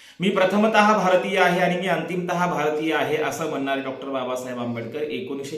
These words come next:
छप्पनला धर्मांतर करतात आणि बौद्ध धर्म स्वीकारतात. आणि मग धर्म या संकल्पनेबद्दल बोलताना त्यांनी सांगितलेलं आहे की माणूस जो आहे, तो आचार विचार तो कुठल्या तरी धर्माचे घेतल्याशिवाय तो जगू शकत नाही आणि म्हणून धर्म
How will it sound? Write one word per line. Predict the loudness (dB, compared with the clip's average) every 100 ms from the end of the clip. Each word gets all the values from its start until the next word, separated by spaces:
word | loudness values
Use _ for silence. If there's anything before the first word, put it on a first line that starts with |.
| -10
छप्पनला | -10 -10 -8 -6
धर्मांतर | -6 -8 -6 -6 -8 -10
करतात | -10 -8 -8 -8 -10
आणि | -8 -8 -10 -16 -12 -2
बौद्ध | 0 2 -2
धर्म | -4
स्वीकारतात. | -6 -6 -6 -4 -6 -10 -18 -20 _ -20 -10
आणि | -2
मग | 2 2
धर्म | 2 4 8
या | 8 8
संकल्पनेबद्दल | 6 0 -2 -2 -2 -2 -2 -2 -2
बोलताना | -2 0 0
त्यांनी | 0 -2 -4
सांगितलेलं | -6 -6 -6 -6 -6
आहे | -8 -8
की | -12 -10
माणूस | -6 -4 -4 -4 -6
जो | -6
आहे, | -6 -6 -8
तो | -8 -4 -2 -2 -6 -14 -8
आचार | -4 -2 2 2 4
विचार | 0 0 0 0 -6
तो |
कुठल्या | -8 -4 -4 -2
तरी |
धर्माचे | -6 -6 -4 -4 -6 -8
घेतल्याशिवाय | -8 -8 -10 -8 -8 -8
तो |
जगू | -8 -6 -8
शकत | -8 -10 -10 -10
नाही | -10
आणि | -10 -8 -8
म्हणून | -8 -6
धर्म | -6 -4